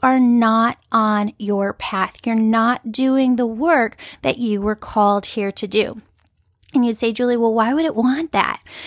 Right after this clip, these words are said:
Because that's part of the duality here.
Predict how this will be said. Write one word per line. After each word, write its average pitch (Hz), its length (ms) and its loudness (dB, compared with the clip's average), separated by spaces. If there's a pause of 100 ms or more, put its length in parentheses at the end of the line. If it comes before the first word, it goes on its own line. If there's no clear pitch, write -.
(140)
Because 277 640 -4
that's - 320 -4
part 254 420 -8
of 233 280 -2
the 240 80 -8
duality 208 760 -2
here. - 480 -8